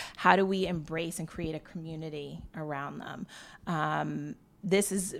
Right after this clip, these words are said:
particularly important to me with Black girls because there's even fewer of those.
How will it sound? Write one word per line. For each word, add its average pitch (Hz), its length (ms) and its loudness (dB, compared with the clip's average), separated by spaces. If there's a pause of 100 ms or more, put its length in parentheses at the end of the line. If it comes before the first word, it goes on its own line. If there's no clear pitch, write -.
(140)
particularly 180 440 4
important 170 380 4
to 180 60 0
me 175 140 4
with 165 200 4
Black 160 280 4
girls 165 680 4
because 156 720 4
there's 156 220 2
even 160 380 0
fewer 196 420 8
of 151 140 6
those. 156 560 8